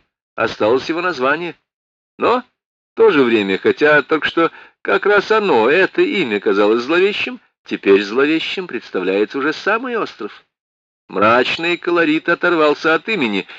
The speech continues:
и прикрепился к тому, что оно называет.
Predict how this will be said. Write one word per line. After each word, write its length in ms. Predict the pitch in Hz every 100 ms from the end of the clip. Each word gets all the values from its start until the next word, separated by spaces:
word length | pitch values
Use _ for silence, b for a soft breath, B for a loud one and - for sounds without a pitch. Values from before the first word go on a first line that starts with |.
| -
и 140 | 110
прикрепился 720 | - 110 113 113 175 233 - 117
к 80 |
тому, 320 | - 98 104 -
что 340 | - 95 92
оно 220 | 101 135
называет. 720 | 151 110 101 92 92 98 -